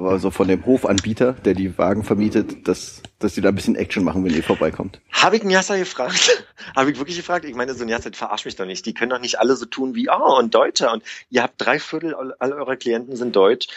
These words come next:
Speaker 2: Hier, ich höre überall nur Deutsche. Hier sind überall Pferde unterwegs. Erzähl mir nicht, dass die alle einfach total aufgeschlossen und neugierig sind."
Speaker 1: Vor
Speaker 2: Sie so,
Speaker 1: allem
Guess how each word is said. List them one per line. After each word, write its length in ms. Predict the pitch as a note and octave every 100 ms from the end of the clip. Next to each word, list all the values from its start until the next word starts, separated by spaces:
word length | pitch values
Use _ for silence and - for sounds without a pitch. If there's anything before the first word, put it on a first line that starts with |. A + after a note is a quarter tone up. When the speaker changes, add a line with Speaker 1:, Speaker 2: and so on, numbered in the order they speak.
| -
Speaker 2:
Hier, 180 | - C3+ E3+
ich 180 | E3 -
höre 160 | C#3+ D#3
überall 360 | F3 F#3 D3+
nur 140 | D#3 D3+
Deutsche. 460 | G#2+ A#2 - F3 - -
Hier 100 | - A#2+
sind 140 | C#3
überall 360 | F3 G3+ F#3+ F#3
Pferde 320 | - D3+ C#3
unterwegs. 380 | G#2 G2+ B2 -
Erzähl 400 | - - C#3+ E3+
mir 160 | E3
nicht, 320 | C3+ F#3+ - C#3+
dass 120 | -
die 160 | B2
alle 280 | A2 D3 E3
einfach 260 | - - -
total 500 | C#3+ C#3 - B2+ -
aufgeschlossen 540 | G#3+ F4 - B3 -
und 120 | A3 F3
neugierig 500 | G#3 D4 C3+ A2 -
sind." 260 | G#2 F#2+ -
Speaker 1:
Vor 280 | - A#2
Speaker 2:
Sie 80 | A2
so, 60 |
Speaker 1:
allem 80 | F3